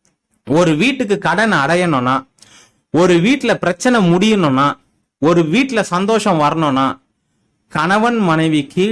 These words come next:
நேரம் ஃபேண்டாஸ்டிக்காக இருக்க வேண்டும். கணவருக்கு மட்டும் இருக்குது, மனைவிக்கு இல்லைன்னா பத்தாது. மனைவிக்கு மட்டும் இருக்குது, கணவருக்கு இல்லைன்னா பத்தாது.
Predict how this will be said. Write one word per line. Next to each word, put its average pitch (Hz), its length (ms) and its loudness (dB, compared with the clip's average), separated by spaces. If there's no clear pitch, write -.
நேரம் 175 600 0
ஃபேண்டாஸ்டிக்காக 160 880 -2
இருக்க 117 200 -4
வேண்டும். 101 300 -6
கணவருக்கு 202 420 0
மட்டும் 156 320 0
இருக்குது, 139 360 0
மனைவிக்கு 165 540 0
இல்லைன்னா 123 280 -2
பத்தாது. 120 480 -2
மனைவிக்கு 202 540 0
மட்டும் 160 340 0
இருக்குது, 147 360 0
கணவருக்கு 165 520 -2
இல்லைன்னா 127 320 -2
பத்தாது. 123 480 -4